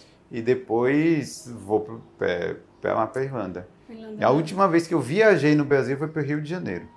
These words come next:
Speaker 2: É?
Speaker 1: É. O Rio também é muito lindo.
Speaker 2: O Rio é maravilhoso.
Speaker 1: É.
Speaker 2: Morei lá quase nove meses.
Speaker 1: Hum.
Speaker 2: Se trata de natureza, lugares,
Speaker 1: Hum.
Speaker 2: né?
Speaker 1: Sim.
Speaker 2: Maravilhosos, mas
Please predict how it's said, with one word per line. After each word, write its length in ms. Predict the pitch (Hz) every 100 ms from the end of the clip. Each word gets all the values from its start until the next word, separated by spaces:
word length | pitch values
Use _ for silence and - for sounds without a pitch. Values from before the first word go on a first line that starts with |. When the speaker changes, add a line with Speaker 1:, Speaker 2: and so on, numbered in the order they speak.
| -
Speaker 2:
É? 140 | 240 269 _ _
Speaker 1:
É. 240 | 95 90 78 - - _
O 80 | -
Rio 220 | 110 101
também 240 | 107 107 104
é 40 |
muito 580 | 98 90 101 120 156 -
lindo. 400 | 143 98 82 73 76 - _
Speaker 2:
O 60 | -
Rio 180 | 240 277
é 40 |
maravilhoso. 720 | 285 277 254 220 196 180 180 202
Speaker 1:
É. 20 |
Speaker 2:
Morei 380 | 214 220 247 277
lá 360 | 254 262 277
quase 280 | - 262 269
nove 320 | 240 269 294 302
meses. 580 | 220 202 202 196 - -
Speaker 1:
Hum. 200 | 220 185
Speaker 2:
Se 180 | 302 302
trata 240 | 311 311
de 100 | 269
natureza, 680 | 277 285 320 254 247 220 196
lugares, 580 | 214 214 220 233 240 208
Speaker 1:
Hum. 40 |
Speaker 2:
né? 260 | 233 320 320 - _ - _
Speaker 1:
Sim. 260 | - 180 220
Speaker 2:
Maravilhosos, 1080 | 226 233 233 220 190 220 240 277 294 - 247
mas 520 | 240 262 294 -